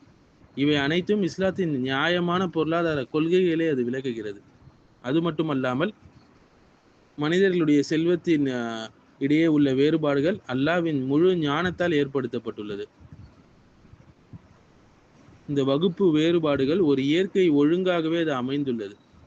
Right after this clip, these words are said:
ஒருவர் மற்றவரை சேவையில் வைத்துக் கொள்வதற்காக. முப்பத்தி இரண்டாவது வசனத்தை நீங்கள் பார்க்கலாம்.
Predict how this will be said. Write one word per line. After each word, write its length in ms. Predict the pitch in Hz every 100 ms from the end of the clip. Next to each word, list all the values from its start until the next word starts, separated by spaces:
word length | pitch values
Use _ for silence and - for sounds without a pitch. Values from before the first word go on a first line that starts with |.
| -
ஒருவர் 380 | 131 165 175 147
மற்றவரை 480 | 131 - 151 147
சேவையில் 520 | 170 - 151 160 147 127
வைத்துக் 320 | 131 135 131
கொள்வதற்காக. 640 | 120 110 107 104 104 101
முப்பத்தி 400 | 110 120 151 139
இரண்டாவது 520 | 120 117 120 131 120
வசனத்தை 440 | 113 104 127 113 113
நீங்கள் 240 | 104 101
பார்க்கலாம். 380 | 101 104 104 101